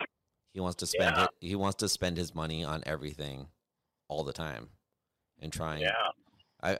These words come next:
Speaker 1: I finally got to the point the other day where I'm just like, "You know what? Yeah, that's your money. You go spend it on whatever you <laughs> want, and we'll see next time you want something, what you're gonna spend it on."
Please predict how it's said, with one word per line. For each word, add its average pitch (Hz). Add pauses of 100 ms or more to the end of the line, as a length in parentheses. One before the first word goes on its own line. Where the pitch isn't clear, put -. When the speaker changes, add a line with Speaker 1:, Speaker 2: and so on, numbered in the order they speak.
Speaker 1:
I -
finally 117
got 98
to 85
the 78
point 87
the 76
other 76
day 76
where 71
I'm 73
just 76
like, 76
"You 90
know 90
what? 120 (500)
Yeah, 101 (220)
that's -
your 107
money. 85
You 104
go 92
spend 82
it 78
on 73
whatever 76
you 69
<laughs> -
want, 113 (540)
and 92
we'll 95
see 92
next 82
time 87
you 85
want 90
something, 80
what 78
you're 78
gonna 73
spend 85
it 67
on." 65